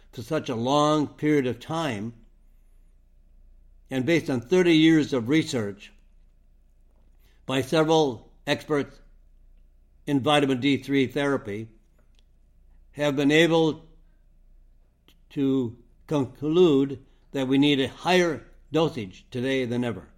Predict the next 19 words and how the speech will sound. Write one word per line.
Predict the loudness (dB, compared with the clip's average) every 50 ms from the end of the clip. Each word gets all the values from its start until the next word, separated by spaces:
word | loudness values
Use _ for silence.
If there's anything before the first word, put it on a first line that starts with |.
| _ _ _ _ _ _ _ _
Same | -4 0 2 2 4 4
with | 4 2 2 0
thyroid. | 0 2 2 2 2 0 -4 -6 -10 -16 _ _ _ _ _ _ _ _ _ _ _ _ _ _ _ _ _ _ _ -20 _ _ _ _ -14 -10
If | -8 -2 2
you | 4 4
want | 4 6 4
a | 4 4 2 0 -4 -10 -20 _ _
proper | 0 4 4 4 4 2 0 -2 -2 -2 -6 -8 -16 _ _
functioning | -2 0 0 0 -2 -2 -2 0 0 0 0
thyroid | -2 -4 -2 0 0 0 0 0 -2 -4 -8 -10 -14 -18 -20 -20 _ _ _ _ _ _ _ _ _ _ _ _ _ _ _ _ _ _ _ _ _ _ _ _ _ -6
and | -2 0 0 2 2
reduce | 2 2 4 4 4 4 2 -2
the | -2 -2 -2 -2
thyroid | -2 -2 0 0 2 2 2 2 2 2 2 0
conditions | -2 -2 0 0 0 -2 0 -2 -4 -4 -4 -6
of | -8 -8 -8 -6
a | -8 -8
hypothyroid | -4 -4 -4 -4 -2 -2 -4 -4 -4 -4 -4 -2 -2 0 0 0 -2 -2 -4 -6 -10 -18 _ _ _ _ _ _ _ _ _ _ _ _ _ _ _ _ _ _ _ _ _ _ _ _ _ _ _ _ _ _ _ _ _ _ _ _ _ _ -20 _ _ _ _ _ -20 _ _ _ _
condition, | -8 -4 0 2 2 2 0 -2 -6 -8 -8 -10